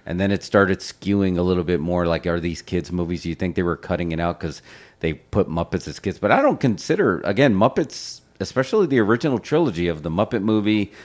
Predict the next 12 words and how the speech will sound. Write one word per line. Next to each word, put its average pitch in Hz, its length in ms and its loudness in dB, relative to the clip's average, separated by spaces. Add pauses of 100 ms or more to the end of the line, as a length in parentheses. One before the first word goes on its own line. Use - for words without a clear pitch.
(140)
The 85 80 -8
Great 95 260 0
Muppet 107 300 0
Caper, 98 540 0
Muppets 92 400 0
Take 92 240 -2
Manhattan, 78 580 -4 (300)
I've 104 60 -4
never 247 200 2
really 170 240 6
considered 131 580 2
those 113 320 4